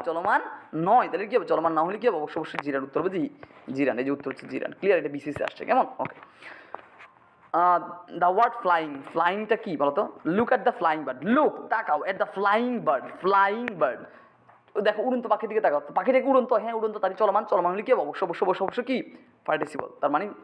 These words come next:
আমা-, আমি বলছি কি, বার প্লাস আইন যুক্ত, বার প্লাস আইন যে পদ যদি একটা নাউন থাকে, বলছি এই নাউনটাকে প্রশ্ন করবা যে এ কি এই কাজটা করতে পারে? হ্যাঁ, করতে পারে, but ফ্লাইং করতে পারে। তাহলে চলমান, তাহলে অবশ্য অবশ্য কী হবে? অবশ্য অবশ্য পার্টিসিপল হবে। কেমন? ব-, তুমি যদি বইতে যাও, হাজার হাজার রুলস, সাবজেক্ট, অবজেক্ট, প্রিপোজিশন,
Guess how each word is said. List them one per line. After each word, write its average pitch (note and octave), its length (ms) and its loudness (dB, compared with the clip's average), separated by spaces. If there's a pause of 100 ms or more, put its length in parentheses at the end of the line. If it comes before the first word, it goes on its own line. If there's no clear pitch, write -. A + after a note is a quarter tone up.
(420)
আমা-, E3 260 0
আমি F#3+ 160 -2
বলছি G#3+ 220 -4
কি, E3 80 -2
বার D3+ 180 2
প্লাস F3 200 0
আইন F3 280 -2
যুক্ত, D#3+ 320 -2 (260)
বার C#3+ 120 2
প্লাস F3 160 -2
আইন F#3 120 -2
যে F3 60 -4
পদ E3+ 160 -2
যদি E3+ 100 -4
একটা G3+ 180 -2
নাউন G#3+ 140 0
থাকে, G3 160 -8
বলছি F#3+ 180 -4
এই F#3 80 2
নাউনটাকে F#3 400 0
প্রশ্ন F#3 220 -6
করবা D#3+ 100 -4
যে D#3 160 -4
এ D3 40 -6
কি G3 200 -10 (180)
এই E3+ 80 -2
কাজটা E3+ 240 0
করতে F#3 200 -2
পারে? G3+ 180 2
হ্যাঁ, F3 180 0
করতে E3+ 240 -4
পারে, E3+ 160 2
but D#3+ 180 0 (200)
ফ্লাইং E3 200 0
করতে F3 220 -2
পারে। F3+ 120 2
তাহলে D#3+ 200 -2
চলমান, F3 320 2 (240)
তাহলে D3 140 4
অবশ্য D3 200 0
অবশ্য E3+ 200 -4
কী A3 100 0
হবে? G#3 120 4 (340)
অবশ্য D3 260 0
অবশ্য F3 280 -2
পার্টিসিপল D3+ 420 -2
হবে। - 100 -4
কেমন? A3+ 220 2 (480)
ব-, D#3 360 -2
তুমি B3+ 160 4
যদি C#4+ 120 4
বইতে A#3 340 6
যাও, F#3+ 220 4
হাজার F3 300 2
হাজার F3+ 220 2
রুলস, F3+ 200 -6
সাবজেক্ট, D#3+ 320 0
অবজেক্ট, D#3+ 460 0
প্রিপোজিশন, F3 460 0